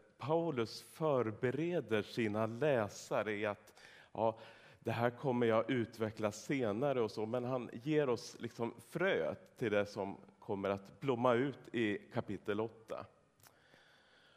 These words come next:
Och jag har valt att, eh, kalla min predikan då Guds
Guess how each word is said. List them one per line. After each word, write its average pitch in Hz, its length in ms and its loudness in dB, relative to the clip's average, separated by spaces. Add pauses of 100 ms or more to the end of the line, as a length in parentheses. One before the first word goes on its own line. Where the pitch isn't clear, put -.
(500)
Och - 380 -8
jag 123 220 4
har 131 160 4
valt 127 560 4
att, 110 400 -2
eh, 110 220 4 (760)
kalla 143 480 2
min 117 240 2
predikan 113 720 0
då 95 260 0 (160)
Guds - 760 -4